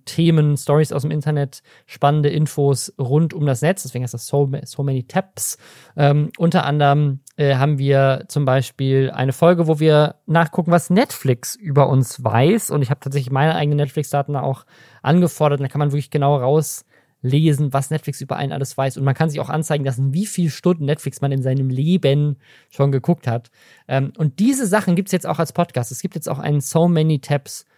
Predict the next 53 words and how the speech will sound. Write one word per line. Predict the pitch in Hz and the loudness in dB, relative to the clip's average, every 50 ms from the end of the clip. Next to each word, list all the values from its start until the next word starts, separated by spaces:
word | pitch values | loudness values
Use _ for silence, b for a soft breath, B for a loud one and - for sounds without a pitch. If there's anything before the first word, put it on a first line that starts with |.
| _ _ _ _ - | _ _ _ _ 0
Podcast | - 196 190 - - 180 165 165 170 160 - - | 0 0 0 -2 -2 -2 0 0 0 0 -2 -4
auf | - 139 | -6 -6
Spotify. | - - 160 165 156 156 147 - - 156 151 147 | -4 -2 -2 -2 -2 -4 -4 -2 0 0 0 0
Drei | - 127 139 156 151 | 0 2 2 2 2
Folgen | - - 156 151 143 143 | 2 0 0 2 2 0
sind | 131 135 139 - | -2 -4 -4 -4
schon | - 131 - | -4 -4 -2
online. | - 147 156 147 143 143 147 143 b b b b b - | -2 -2 -2 0 0 0 0 -2 b b b b b -8
Also | - 127 131 131 123 | -4 -2 -2 0 2
wenn | 151 160 160 | 2 0 0
ihr, | - 151 147 147 143 143 143 - - | 0 0 2 2 4 4 2 0 0
ähm, | 151 139 135 123 | -2 -2 0 -2
einfach | - 139 147 | -2 -2 -2
Bock | 139 - 175 170 - | 0 0 0 0 0
habt, | 175 - | 0 -2
euch | 151 147 - | -2 -4 -4
das | 143 135 - | -4 -4 -4
anzuhören, | 180 208 - - 170 165 160 | -4 -4 0 2 2 2 2
das | 147 | 0
sind | - 147 | -2 -4
so | 131 143 | -4 -4
kurze | - - 220 226 - - | 0 0 0 0 -2 -4
Folgen, | - - - 190 190 190 185 180 | -4 2 4 4 4 4 2 2
so | 156 165 | 0 0
um | 160 160 | 0 0
die | 156 147 | -2 -2
zehn | - - 175 175 165 | 0 0 0 2 2
Minuten, | 160 160 165 180 165 - 170 160 143 b b b b b b | 2 0 0 -2 -2 -2 -2 -4 -4 b b b b b b
wo | - 156 | 0 0
dann | 147 151 - | 0 0 0
einfach | 156 135 131 - | -2 -4 -2 -2
diese | 170 151 143 143 - | -2 -4 -4 -4 -4
Themen | - - 160 165 160 160 156 | -2 0 0 2 2 0 0
aufgearbeitet | - 147 151 - - 156 151 139 135 139 135 143 135 127 135 | 0 0 -2 -2 -2 -2 -2 0 0 0 0 -2 -4 -2 0
werden. | 135 135 131 | 0 0 0
Also | 131 127 123 127 | -2 -4 -6 -6
sowas | 127 131 135 131 - - | -4 -4 -4 -4 -4 -6
wie, | 135 131 127 | -6 -4 -2
ne, | 147 160 147 143 | -2 -2 -4 -4
was | 135 127 - - _ | -8 -8 -10 -14 _
die | 143 135 | -10 -4
Netflix-Daten | 131 160 170 - - 156 135 - - 139 135 135 135 - 139 | -2 -2 -2 -2 -4 -6 -6 -4 -2 0 0 0 -2 -4 -4
oder | 147 151 175 | -2 -2 -2
auch | 165 | -2
die | - 214 | -2 -4
Spotify-Daten | - - - 135 - 139 131 - - 131 123 123 120 123 135 - - 139 | -4 -2 -2 -4 -2 -4 -4 -4 -4 -2 -2 -2 -2 -2 -4 -4 -6 -4
oder | 143 131 135 135 123 b b b b b | -2 0 0 0 -2 b b b b b
was | - 160 151 - | -2 -2 0 0
man | 175 165 156 | 0 0 2
tut, | - 180 185 170 - | 4 4 4 4 4
wenn | 170 151 | 2 2
man | 147 143 143 | 2 2 2
irgendwie, | 151 143 151 147 135 147 147 143 135 | 2 0 0 0 0 -2 -2 -2 -4